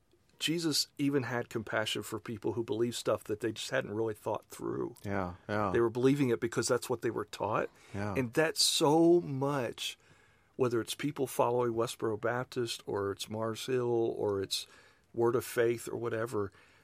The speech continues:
Speaker 1: the, the people that are following that teaching, I think, have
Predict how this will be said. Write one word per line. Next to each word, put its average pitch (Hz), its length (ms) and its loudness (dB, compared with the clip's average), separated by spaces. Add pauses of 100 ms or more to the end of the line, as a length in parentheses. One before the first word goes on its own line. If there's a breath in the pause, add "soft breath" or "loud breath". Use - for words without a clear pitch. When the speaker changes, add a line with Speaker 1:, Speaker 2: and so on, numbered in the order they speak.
(140 soft breath)
Speaker 1:
the, 127 160 4 (240)
the 123 100 2 (140)
people 175 520 -6
that 131 200 2
are 104 100 2
following 135 640 -4
that 104 240 -4
teaching, - 500 -8
I 123 160 -2
think, 110 500 -4 (840 soft breath)
have 113 300 -4